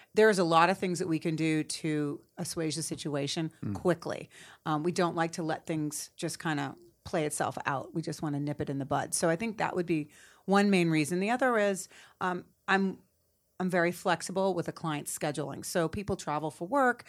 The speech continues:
Speaker 1: they work from home. We have a lot, when we're listing property, we have to work with scheduling like that. And we're very flexible. There's nothing hard and fast. Uh, there's no hard and fast rules
Speaker 2: Hmm.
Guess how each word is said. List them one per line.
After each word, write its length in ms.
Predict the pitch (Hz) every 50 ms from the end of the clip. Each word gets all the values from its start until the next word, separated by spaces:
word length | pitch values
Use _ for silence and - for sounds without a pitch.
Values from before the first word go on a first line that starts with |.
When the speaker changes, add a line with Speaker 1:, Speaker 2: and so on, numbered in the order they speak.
| - - - -
Speaker 1:
they 100 | 185 175
work 220 | 147 156 143 -
from 160 | - - 170
home. 340 | 160 220 233 226 226 220 214
We 120 | 190 - 175
have 120 | 165 139
a 60 | 156
lot, 340 | 156 156 160 160 160 - -
when 160 | - 180 170 156
we're 100 | 156 156
listing 300 | 160 175 - - 190 170
property, 520 | - - 170 170 170 180 170 170 165 165 - - - - -
we 80 | 190
have 140 | 170 156 -
to 80 | - 165
work 200 | 156 156 147 -
with 80 | 147
scheduling 480 | - - - 160 156 165 180 190 190 190
like 200 | 185 185 185 185
that. 280 | - 196 190 185 180 - - - - - _ -
And 180 | 175 170 175 165
we're 140 | 170 170
very 460 | 156 147 170 165 160 160 170 175 190 185 - _
flexible. 580 | - - 170 156 139 - - - 143 143 139 139
There's 280 | 160 143 143 - -
nothing 540 | 170 165 156 156 - 185 175 170 165 165 - - - _ _ _ _ _ _
hard 240 | - - 202 180 165
and 120 | 170 165
fast. 440 | - 170 151 139 131 - - - - - _ _ _ _ -
Uh, 100 | 175 165
there's 220 | 156 170 165 160 190
no 100 | 196 185
hard 160 | 170 190 170
and 80 | 156 -
fast 220 | 165 127 127 -
rules 500 | 135 147 143 123 80 - - - - -
Speaker 2:
Hmm. 100 | - 143